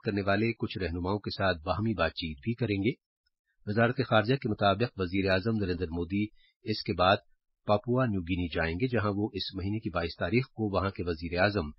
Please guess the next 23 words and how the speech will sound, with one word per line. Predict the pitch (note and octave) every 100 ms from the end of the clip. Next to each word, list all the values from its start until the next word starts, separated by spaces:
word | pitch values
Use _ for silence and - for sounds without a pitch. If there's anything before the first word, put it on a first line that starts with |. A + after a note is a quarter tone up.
| _ _ -
जेम्स | D#2+ G#2+ A2 -
मरापी | F2+ F#2 F#2 B2
के | -
हमराह | F2+ F2 F#2+ G2 - E2
भारत | F#2+ G#2 A2
बहरुल | F2 F2+ F#2
काहिल | - F2 G#2+
जजायर | F2 F#2 E2 F#2+ G#2+
के | - G#2+
इश्तराक | - F#2+ - F#2 G2+ -
से | G#2
मुताल्लिक | F2 F2 F2 G2+ - - _ _ -
फोरम | A2 C#3
की | B2+ F#2+ E2 - _ _ -
तीसरी | B2+ - B2
सरबराह | C3+ G#2 F#2 G2 G2
मीटिंग | E2+ E2+ B2
की | A2+ E2+ D#2+ _ _
मुश्तरका | G2 G#2 A#2+ A#2 C3
तौर | C3 G2
पर | E2 G2
मेजबानी | F#2 F2 E2 E2 D2
करेंगे। | - G2 D#2 D#2+